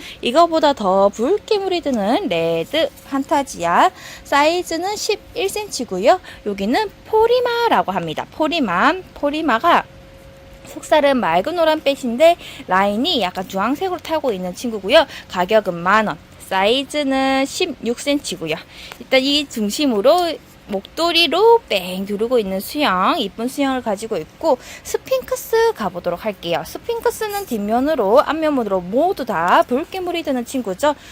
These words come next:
가격은 팔천 원, 십삼 센치 나오고요.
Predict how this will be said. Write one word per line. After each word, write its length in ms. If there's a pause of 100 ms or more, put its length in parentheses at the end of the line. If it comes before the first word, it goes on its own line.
(120)
가격은 480
팔천 500
원, 240
십삼 680
센치 360
나오고요. 560